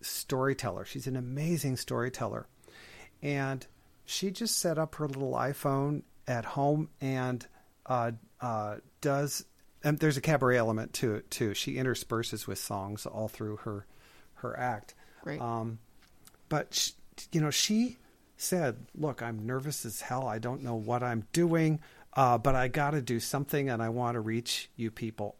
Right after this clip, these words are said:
Speaker 1: And it was a massive hit. Uh, she, uh,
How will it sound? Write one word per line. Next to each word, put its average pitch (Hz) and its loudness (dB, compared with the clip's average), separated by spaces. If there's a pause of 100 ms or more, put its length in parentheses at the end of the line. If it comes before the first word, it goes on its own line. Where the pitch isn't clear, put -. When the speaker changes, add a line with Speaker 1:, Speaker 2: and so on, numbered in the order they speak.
Speaker 1:
And 156 -2
it 196 -6
was 196 -6 (160)
a 185 -4
massive 196 0
hit. - -6 (680)
Uh, 127 2
she, 170 -2 (260)
uh, 123 -6